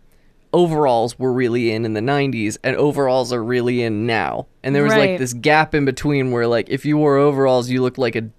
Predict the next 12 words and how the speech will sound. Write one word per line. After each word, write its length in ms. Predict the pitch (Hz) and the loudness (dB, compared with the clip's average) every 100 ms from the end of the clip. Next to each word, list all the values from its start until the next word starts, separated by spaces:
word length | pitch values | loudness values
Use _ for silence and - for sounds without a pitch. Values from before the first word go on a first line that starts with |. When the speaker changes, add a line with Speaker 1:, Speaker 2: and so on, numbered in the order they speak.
| _ _ _ | _ _ _
Speaker 1:
dingus. 680 | - 127 107 - - - - | -2 0 -2 -8 -8 -8 -6
Speaker 2:
Right. 480 | 240 233 220 208 254 - | -2 2 2 2 0 -2
<laughs> 60 | - | -2
Speaker 1:
And, 180 | 147 151 | 0 2
like, 240 | 147 139 | 2 0
how, 320 | 147 175 160 - | 0 2 2 2
how 360 | 160 160 160 - | 2 2 2 -2
weird 720 | 147 135 139 175 180 170 151 | -8 -6 0 2 4 4 2
and 200 | - 143 | 0 0
subjective 840 | - 147 135 131 135 - 143 120 | 0 -2 -2 0 0 0 -2 -2
fashion 640 | - - 127 123 - 120 104 | -4 0 0 0 -2 -2 -2
is. 340 | 95 101 110 | -2 -2 -2